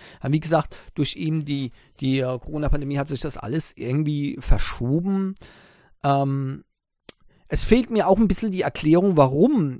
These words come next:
das für das Kalenderjahr zweitausendzweiundzwanzig jetzt so massiv ausfallen sollte, ähm,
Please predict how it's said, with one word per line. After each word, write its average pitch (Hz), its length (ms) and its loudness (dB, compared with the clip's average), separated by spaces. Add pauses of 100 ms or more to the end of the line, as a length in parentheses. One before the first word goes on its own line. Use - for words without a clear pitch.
(120)
das 143 260 -4
für 165 160 2
das - 160 -6
Kalenderjahr 156 680 0
zweitausendzweiundzwanzig 147 1080 0
jetzt 135 260 -4
so 135 120 -2
massiv 131 720 -2
ausfallen 185 600 0
sollte, 185 720 -2
ähm, 160 640 -4